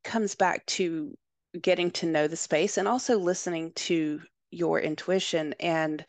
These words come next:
listening to what the space slash spirit slash gatekeeper, deities, whatever, ancestors, listen to what they may be telling you. Um, and then ask permission.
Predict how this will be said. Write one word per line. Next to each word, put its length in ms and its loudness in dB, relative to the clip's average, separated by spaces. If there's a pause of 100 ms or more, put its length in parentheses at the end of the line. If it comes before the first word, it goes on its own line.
(360)
listening 360 2
to 100 2
what 240 2
the 80 0
space 640 0 (800)
slash 580 0
spirit 580 4
slash 720 0 (380)
gatekeeper, 920 2 (100)
deities, 440 0
whatever, 580 2 (120)
ancestors, 800 0 (600)
listen 400 4
to 60 4
what 180 4
they 100 2
may 160 0
be 100 -6
telling 340 -6
you. 180 -14 (580)
Um, 560 0 (800)
and 140 6
then 200 4
ask 360 -2
permission. 640 -4